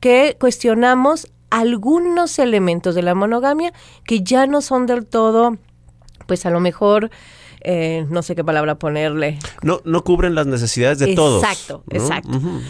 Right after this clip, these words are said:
Speaker 1: ¿Cuáles serían esas cosas que se me ocurre que ojalá que, que nos están escuchando a lo mejor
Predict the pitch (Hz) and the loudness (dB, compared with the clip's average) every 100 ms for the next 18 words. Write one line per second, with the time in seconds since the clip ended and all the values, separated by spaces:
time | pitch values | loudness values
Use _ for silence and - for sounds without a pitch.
0 | - - 466 539 440 359 381 381 403 392 | -6 2 4 4 4 4 2 2 0 0
1 | - - 262 285 330 339 - - - - | -4 -2 0 2 2 0 -2 -12 -16 -6
2 | 220 208 226 208 202 247 254 285 285 202 | -2 -2 0 0 0 0 0 2 0 -2
3 | - 170 - 180 202 214 180 - 180 170 | -4 -4 -2 -2 -2 -4 -6 -4 -4 -2
4 | 190 202 190 175 190 196 185 160 156 190 | 0 0 -4 -2 0 2 2 0 0 0